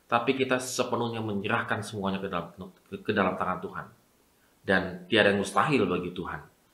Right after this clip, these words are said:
Sehingga hidup kita sungguh-sungguh bisa, eh, memuliakan nama Tuhan. Dan kita bisa menyaksikan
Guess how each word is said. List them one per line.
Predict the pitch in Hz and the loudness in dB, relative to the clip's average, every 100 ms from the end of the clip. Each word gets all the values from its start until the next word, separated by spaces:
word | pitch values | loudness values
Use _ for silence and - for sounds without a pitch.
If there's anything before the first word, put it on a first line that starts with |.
| _ _ | _ _
Sehingga | - 95 95 90 | -4 0 0 2
hidup | 123 175 | 2 2
kita | - - 98 95 - - - | 2 2 2 0 -8 -16 -8
sungguh-sungguh | 113 101 95 101 92 82 - | -2 -2 -2 -2 -4 -6 -6
bisa, | 95 92 80 - - _ _ _ | -4 -2 -2 -4 -12 _ _ _
eh, | 85 | -4
memuliakan | 92 95 95 90 82 87 | 0 2 4 2 0 -4
nama | 85 82 | -6 -8
Tuhan. | 82 85 82 82 | -8 -8 -8 -8
Dan | 87 | -8
kita | 95 101 | 2 2
bisa | 95 95 | 2 0
menyaksikan | 95 92 - - - 117 87 | 0 -2 -2 -2 0 0 -2